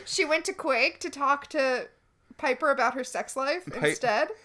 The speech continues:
Speaker 2: Piper, who's working the bar, even though she made that big stink out of that not being her job.
Speaker 1: Well, she made a big stink about how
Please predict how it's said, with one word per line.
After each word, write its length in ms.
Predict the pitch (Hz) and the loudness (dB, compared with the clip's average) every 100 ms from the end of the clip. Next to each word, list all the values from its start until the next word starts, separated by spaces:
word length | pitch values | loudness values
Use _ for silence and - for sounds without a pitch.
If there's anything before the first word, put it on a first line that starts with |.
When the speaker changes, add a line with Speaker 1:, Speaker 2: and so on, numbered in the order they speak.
| _ - | _ 0
Speaker 2:
Piper, 360 | 170 - 226 | 2 4 2
who's 300 | 208 185 - | 2 -2 -2
working 360 | 131 135 160 156 | -2 -2 -2 -2
the 100 | 139 | -2
bar, 480 | - 117 123 139 143 | 2 4 6 8 6
even 300 | 127 127 135 | 4 0 0
though 120 | 131 | 0
she 160 | - | 0
made 220 | 131 123 117 | -2 0 2
that 240 | 123 - | 0 0
big 220 | 113 110 | -4 -2
stink 400 | - - 117 113 | -4 -2 -4 0
out 160 | 117 113 | 0 2
of 280 | 110 107 - | 2 -2 -2
that 260 | 107 104 110 | -2 0 0
not 280 | 104 98 110 | -2 -2 -4
being 320 | 104 104 110 | -4 -4 -6
her 200 | 110 104 | -6 -6
job. 580 | - 98 98 110 123 - - _ _ _ _ _ _ _ _ _ _ _ _ _ _ _ - - | -4 0 2 4 4 0 -18 _ _ _ _ _ _ _ _ _ _ _ _ _ _ _ -20 -12
Speaker 1:
Well, 560 | 269 285 269 262 233 - - - - - - - - - - _ - _ _ - | -2 0 2 0 -2 -8 -20 -20 -20 -20 -20 -20 -20 -20 -20 _ -20 _ _ -16
she 400 | - - - 320 | -10 -8 -6 -6
made 240 | 294 330 | -4 -4
a 60 | 415 | -2
big 180 | 415 370 | -4 -6
stink 560 | - - - 311 311 320 | -6 -8 -8 -6 -6 -4
about 320 | 269 269 220 | 0 0 0
how 680 | 269 277 262 247 240 220 | -2 0 0 0 0 -2